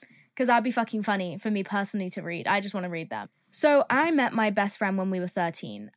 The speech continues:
and she has become the most special person in my life. She, because she's filled in. She knows everything about me. She's so accepting, and we're very different people. I feel like that's actually very valuable in a friendship.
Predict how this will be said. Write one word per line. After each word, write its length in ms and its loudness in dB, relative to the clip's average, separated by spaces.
and 580 0
she 360 0
has 160 0
become 340 -2
the 60 0
most 200 -2
special 360 -2
person 420 -4
in 80 -4
my 140 -4
life. 320 -8
She, 460 -4
because 340 -2
she's 300 -2
filled 440 2
in. 360 -6
She 200 -2
knows 200 4
everything 520 0
about 280 2
me. 140 -2
She's 400 -2
so 380 2
accepting, 580 -2
and 160 0
we're 140 4
very 340 2
different 300 -6
people. 260 -4
I 60 -2
feel 100 -6
like 140 -4
that's 180 -6
actually 280 -4
very 200 0
valuable 420 0
in 140 -4
a 60 -8
friendship. 560 -6